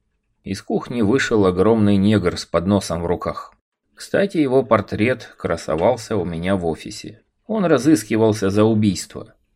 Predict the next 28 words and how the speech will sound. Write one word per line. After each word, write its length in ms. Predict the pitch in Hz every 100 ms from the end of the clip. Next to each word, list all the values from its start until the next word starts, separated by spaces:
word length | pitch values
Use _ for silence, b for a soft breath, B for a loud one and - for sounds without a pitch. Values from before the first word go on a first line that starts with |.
| _
Задушил 560 | 92 135 165 - 185 117
охранника 800 | - - 143 117 107 104 101 -
и 120 | - 104
бежал 380 | 104 104 107
из 120 | 104 -
тюрьмы. 460 | 98 95 78 - _ _ _ -
Негр 440 | 107 143 135 127
поставил 540 | 107 107 - 120 113 107
кофейник 640 | 104 101 110 117 110 107
на 140 | 101
стол 340 | 101 - 113 107
перед 260 | 87 85
нами 480 | 95 123 123 113 110 - _
и 100 | 107
ушёл. 520 | 107 104 - 76 - - _ _ _ _ _ _
Я 260 | - 90 196
налил 400 | 180 107 120 107
кофе 520 | 107 104 101 92 85 -
Лесли, 580 | 80 101 160 - 131 107
Реду 540 | 85 123 120 117 110 - -
и 80 | 151
себе. 460 | - 78 67 - _ _ _ _ _ _ _
Один 340 | - 95 113 123
из 120 | 104
бандитов 560 | 95 104 101 117 107 90
с 60 |
перевязанной 680 | - 95 95 104 104 98 95
рукой 580 | 90 87 104 113 110 -